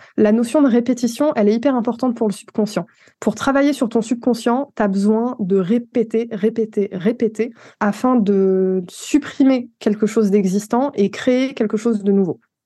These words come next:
Donc la, la répétition. Et du coup, le fait de penser régulièrement à ta vision, à ce que tu veux. Ça peut être un vision board, ça peut être, euh, une musique qui t'évoque, euh, un sentiment, euh, vers lequel, euh, t'as envie de te diriger dans ta vie, euh, ou, ou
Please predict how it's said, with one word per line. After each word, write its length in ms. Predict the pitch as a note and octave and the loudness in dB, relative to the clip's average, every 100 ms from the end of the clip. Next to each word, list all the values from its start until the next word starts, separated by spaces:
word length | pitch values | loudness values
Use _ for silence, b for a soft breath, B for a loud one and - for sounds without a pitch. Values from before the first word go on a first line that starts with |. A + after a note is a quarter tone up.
| - | -6
Donc 260 | G#3+ G3 | -2 0
la, 160 | G#3+ G3+ | 2 2
la 100 | G3+ | 2
répétition. 640 | A3 A#3+ B3 A#3 A#3 G3+ - | 0 0 -2 -4 -4 -4 -2
Et 80 | G3 | -2
du 100 | G#3 | 0
coup, 160 | D#4+ | 2
le 80 | C4 | 2
fait 220 | A3+ C#4+ | 2 0
de 100 | A3+ | 0
penser 340 | G#3 A3 G#3+ B3 | 0 -2 0 0
régulièrement 680 | A#3+ A#3 B3+ A#3+ A#3 B3 C#4+ B B - | 2 2 2 2 -2 -4 -6 B B -6
à 220 | A#3 B3 | -4 -4
ta 160 | - A#3 | -2 0
vision, 400 | G#3+ A#3 G#3+ G3 - | 2 2 2 -2 -2
à 120 | G#3 | -4
ce 100 | - | 0
que 80 | B3+ | -2
tu 160 | A#3+ | 0
veux. 100 | A#3 | 0
Ça 160 | A3+ G3+ | 0 0
peut 80 | G3+ | -2
être 180 | G3 | -2
un 60 | G3 | -2
vision 320 | F#3 A#3+ A#3+ | 0 2 2
board, 400 | A#3 A3 G3+ F3 - | 2 2 0 -4 -8
ça 180 | - F#3 | -6 -4
peut 200 | G#3 G#3 | 0 2
être, 320 | G#3+ G#3+ G3+ | 0 -2 -2
euh, 360 | F#3 F3+ F3 F3+ B B B | 0 0 -2 -4 B B B
une 220 | G3 G3+ | 4 6
musique 640 | G#3+ A#3 A3 C4 C4+ A#3+ | 6 6 4 4 4 0
qui 140 | G#3 G#3+ | 0 0
t'évoque, 500 | A3+ G3+ A#3+ A#3+ - | 0 2 0 -2 -2
euh, 380 | G3 F#3+ F#3 - | 0 0 -2 -2
un 220 | F#3+ F#3 | -2 -2
sentiment, 760 | F#3 - G#3+ G#3+ G#3+ A3+ A#3+ A#3 | -2 -2 -4 0 2 2 2 0
euh, 80 | G3 | 0
vers 180 | G3 F#3+ | 0 0
lequel, 320 | F#3+ A3 A3 | 0 0 0
euh, 120 | F#3+ F#3 | -2 -4
t'as 120 | - G3 | -4 -4
envie 100 | F#3+ | -2
de 60 | |
te 80 | - | -2
diriger 340 | F#3 G3 F#3+ | 0 2 2
dans 120 | A3 F#3 | 0 0
ta 120 | F3+ | -2
vie, 320 | F3+ A#3+ B3+ | 0 0 2
euh, 140 | F#3+ F#3 B B - | 0 -4 B B -2
ou, 400 | G3+ G3+ G3 G3 | 2 2 2 2
ou 100 | C#4 | 2